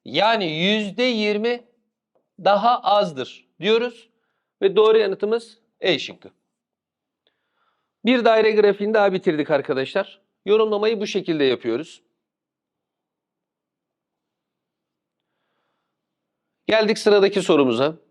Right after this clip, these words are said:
Yine aşağıdaki soruları verilen bilgilere göre birbirinden bağımsız olarak cevaplayınız diyor. Sorunun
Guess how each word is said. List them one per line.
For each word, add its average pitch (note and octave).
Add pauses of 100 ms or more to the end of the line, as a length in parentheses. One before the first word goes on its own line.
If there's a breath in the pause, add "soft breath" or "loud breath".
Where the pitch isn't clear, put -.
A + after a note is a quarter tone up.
Yine A#3+
aşağıdaki A3
soruları F3
verilen G#3
bilgilere F#3+
göre D#3
birbirinden G#3
bağımsız G#3
olarak G#3+
cevaplayınız F#3+
diyor. A#2 (580)
Sorunun A3